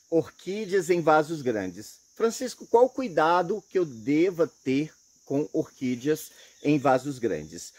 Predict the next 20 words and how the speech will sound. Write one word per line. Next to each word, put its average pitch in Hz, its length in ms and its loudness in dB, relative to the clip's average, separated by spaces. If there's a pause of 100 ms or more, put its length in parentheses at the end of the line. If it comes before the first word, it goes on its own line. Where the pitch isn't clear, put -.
(260)
Porque - 280 2
vaso 190 300 4
grande 139 640 0 (180)
geralmente 185 500 -2
é 190 40 -2
usado 156 500 2
pra 165 220 -2
plantas 151 640 -2
que 160 80 -8
estão 143 240 -2
entulcerando, 165 920 0
plantas 139 380 -6
ficando 135 240 -4
muito 151 200 -2
grandes, 185 520 0
automaticamente 165 960 0
vaso 127 260 0
grande, 156 360 2
mais 123 180 -2
substrato, 160 680 -2